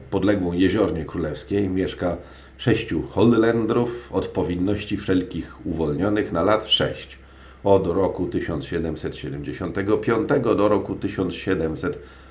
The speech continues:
osiemdziesiątego pierwszego, po upływie których płacić będą od posiadanych murg.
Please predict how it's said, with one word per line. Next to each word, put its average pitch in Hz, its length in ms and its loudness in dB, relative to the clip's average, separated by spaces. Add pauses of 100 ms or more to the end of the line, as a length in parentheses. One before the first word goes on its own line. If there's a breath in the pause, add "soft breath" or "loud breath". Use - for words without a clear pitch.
(120)
osiemdziesiątego 90 960 0 (200)
pierwszego, 78 540 -2 (420 loud breath)
po 104 80 8
upływie 101 440 4
których - 440 2
płacić 107 420 2
będą 95 420 0
od 110 100 0
posiadanych 78 640 -4
murg. 76 340 -6